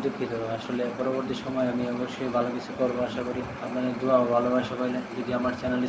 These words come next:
সাবস্ক্রাইব করেন এবং শেয়ার করেন, আসলে লাইভটি শেয়ার করে দিন সকলের কাছে,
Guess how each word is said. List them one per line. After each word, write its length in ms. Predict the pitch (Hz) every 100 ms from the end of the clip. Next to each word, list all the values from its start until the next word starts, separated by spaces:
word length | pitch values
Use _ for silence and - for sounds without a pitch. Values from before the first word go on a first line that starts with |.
| 135
সাবস্ক্রাইব 340 | 127 - 117 120
করেন 180 | 120 120
এবং 120 | 120 120 - - - - -
শেয়ার 200 | 139 131 139
করেন, 180 | 135 143 - - - - - -
আসলে 260 | - 131 127 123
লাইভটি 220 | 120 127 -
শেয়ার 140 | 123 127
করে 120 | 127
দিন 80 | 127 123
সকলের 280 | 127 127 127
কাছে, 180 | 123 -